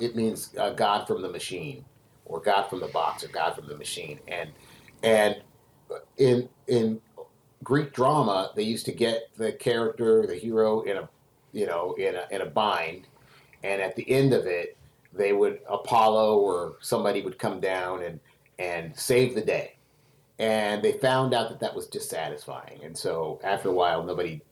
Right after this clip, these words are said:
does that. And it's a bad thing if you have a deus ex machina in it, 'cause it came out of nowhere. Well, why? What's, why is it unsatisfying? It can be interesting. It can be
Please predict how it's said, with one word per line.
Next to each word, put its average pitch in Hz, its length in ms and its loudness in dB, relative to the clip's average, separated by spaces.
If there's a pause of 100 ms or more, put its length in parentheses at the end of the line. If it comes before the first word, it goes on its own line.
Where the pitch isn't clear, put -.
does 113 260 2
that. 95 200 0
And - 60 -8
it's 90 140 -8
a 90 40 -4
bad 98 300 0
thing 76 200 -6
if 69 120 -14
you 78 120 -12
have 76 120 -8
a 71 80 -6
deus 76 320 -6
ex 73 140 -10
machina 76 560 -6 (320)
in 80 180 -2
it, 65 200 -8
'cause 78 180 -6
it - 160 -8
came 92 200 0
out 78 140 -2
of 76 80 -6
nowhere. 73 400 -8 (480)
Well, 135 140 6
why? 180 280 6 (120)
What's, 120 240 0
why 143 220 6
is 139 100 4
it 143 80 6
unsatisfying? 127 720 0
It 90 80 -8
can - 120 -6
be 92 120 -4
interesting. 135 580 0
It - 80 -4
can 90 140 -2
be 82 340 -8